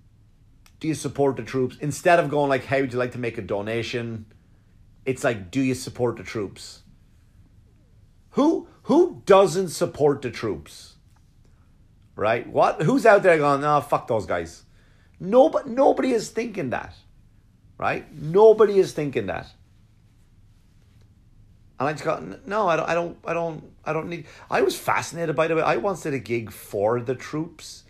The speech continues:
Like, not the troops, but it was, like, girlfriends, wives, boyfriends, uh, fathers, mothers. I did a, a benefit for 'em, and I was like, "With all, all due respect, like, doesn't,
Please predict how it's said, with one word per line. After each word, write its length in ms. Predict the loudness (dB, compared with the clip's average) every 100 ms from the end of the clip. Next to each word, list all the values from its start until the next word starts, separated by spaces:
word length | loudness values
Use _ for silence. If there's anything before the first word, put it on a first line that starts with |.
| -20 -20 -6
Like, 160 | -6 -2
not 280 | 0 0 -2
the 60 |
troops, 320 | -8 -4 -4 -4
but 100 | -8
it 40 |
was, 100 | -6
like, 160 | -6 -4
girlfriends, 460 | -2 -2 -4 -8
wives, 540 | -4 -2 -2 -4 -10 -16
boyfriends, 880 | -6 -4 -4 -4 -6 -6 -10 -12 -18 _ -20 _ -10
uh, 240 | -4 -2 -4
fathers, 580 | -4 -2 0 -2 -6 -6
mothers. 600 | -4 -2 -2 -4 -10 -20 -20 _ _
I 60 | -8
did 160 | -4 -4
a, 180 | -6 -12
a 20 |
benefit 440 | -6 -4 -4 -8 -6
for 240 | -2 -2
'em, 80 | -4
and 80 | -8
I 20 |
was 80 | -10
like, 240 | -12 -14 _ _ _ _ -20 -10
"With 120 | -6
all, 320 | -4 -6 -8
all 240 | -8 -6 -6
due 260 | -8 -10
respect, 440 | -8 -8 -8 -10 -6
like, 180 | -8 -4
doesn't, 460 | -4 -4 -8 -12